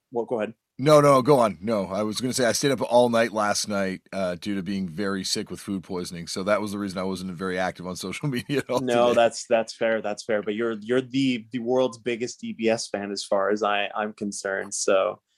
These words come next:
Speaker 2: I'm, I think I'm up there. Like, you know, it's, it's, it's funny. They are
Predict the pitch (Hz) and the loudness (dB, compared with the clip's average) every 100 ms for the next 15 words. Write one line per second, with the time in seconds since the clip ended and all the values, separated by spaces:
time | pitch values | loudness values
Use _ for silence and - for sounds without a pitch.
0 | - 190 151 151 - 175 247 254 175 156 | 0 2 2 -2 2 2 4 4 6 4
1 | - 254 247 202 165 175 254 165 156 113 | 4 4 6 4 4 0 0 -2 -4 -4
2 | 156 - - - - 156 - - 160 185 | -4 -2 -2 -4 -4 -4 -4 0 2 2
3 | 180 151 143 151 147 143 | 2 0 2 2 2 0